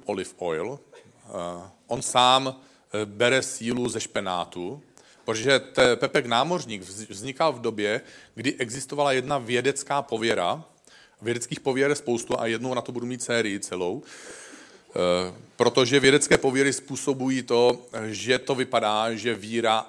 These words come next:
a věda jsou v konfliktu, přitom vůbec v konfliktu nejsou. Jenom některé vědecké pověry jsou konf-, v konfliktu s vírou a potom některé křesťanské pověry jsou v konfliktu s vědou.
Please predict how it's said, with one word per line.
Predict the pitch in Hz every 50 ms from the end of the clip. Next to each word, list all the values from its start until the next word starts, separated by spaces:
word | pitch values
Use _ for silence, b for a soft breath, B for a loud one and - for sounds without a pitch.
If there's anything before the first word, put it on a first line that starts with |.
| - _ -
a | 110
věda | 101 110 120 120 110 143 -
jsou | - 127
v | 110 -
konfliktu, | - 113 107 101 - 104 101 - - 98
přitom | - - - 113 107 101
vůbec | 98 101 110 101 -
v | -
konfliktu | - 101 - - 110 - - 107
nejsou. | 98 95 95 - - 101 107 107
Jenom | 117 123 127 127 127
některé | 123 113 - - 120 117 110
vědecké | 104 104 104 - - 113
pověry | - - 104 101 110 107 101
jsou | - - 107
konf-, | 98 - 104 95 - - - -
v | -
konfliktu | - 110 98 - - 110 - - 117
s | 101
vírou | 90 92 98 101 101 110 -
a | - -
potom | - 113 - 123 117
některé | 110 107 - - 117 117 117 110
křesťanské | - - - - - - 104 - - 104
pověry | - - 98 98 98 98
jsou | - - 107 98
v |
konfliktu | - 107 104 - - 104 - - 113
s | 98 95
vědou. | 117 120 113 87 -